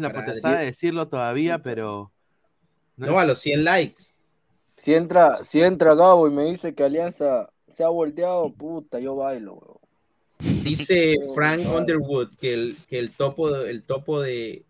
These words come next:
Speaker 2: el topo de Gabriel es el portero de ahí de Matute. <laughs> El infiltrado.
Speaker 3: César Antonov es chévere,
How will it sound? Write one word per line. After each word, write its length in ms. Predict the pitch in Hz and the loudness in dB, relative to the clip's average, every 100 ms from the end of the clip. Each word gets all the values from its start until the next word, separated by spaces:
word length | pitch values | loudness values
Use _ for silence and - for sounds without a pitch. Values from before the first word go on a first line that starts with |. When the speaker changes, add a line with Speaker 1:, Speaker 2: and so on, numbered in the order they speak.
| _ _ _ _ _ - | _ _ _ _ _ -16
Speaker 2:
el 400 | 113 113 107 104 | -12 -12 -12 -8
topo 300 | 135 135 143 | -6 -4 -2
de 100 | 135 | -2
Gabriel 400 | 127 117 120 131 | -2 -2 -4 -4
es 100 | 139 | -4
el 100 | 147 | -6
portero 420 | 143 131 123 127 131 | -8 -10 -6 -6 -4
de 120 | 127 | -4
ahí 160 | 120 | -4
de 80 | 131 | -6
Matute. 440 | 117 101 131 139 117 - _ _ - | -8 -10 -12 -12 -16 -18 _ _ -14
<laughs> 380 | 294 - 208 - 151 - 147 _ - 453 453 427 - - - - - - - - - - - - - - _ _ _ _ _ _ - _ _ _ _ - - _ - 143 - - _ _ _ - 71 _ _ _ - _ - _ | -12 -8 -8 -8 -10 -10 -18 _ 2 4 4 0 -2 -6 -6 -8 -6 -8 -12 -16 -20 -14 -14 -14 -20 -20 _ _ _ _ _ _ -20 _ _ _ _ -20 -20 _ -14 -14 -14 -20 _ _ _ -20 -20 _ _ _ -20 _ -20 _
El 180 | - 147 | 0 2
infiltrado. 840 | 143 131 123 107 135 135 120 113 135 _ _ _ - | 2 0 -4 0 4 4 2 -2 -12 _ _ _ -12
Speaker 3:
César 200 | 151 147 | -4 -2
Antonov 400 | 143 127 139 147 | -2 -4 -4 -6
es 100 | 139 | -6
chévere, 680 | - 156 139 117 107 101 - | 0 2 2 0 -4 -6 -10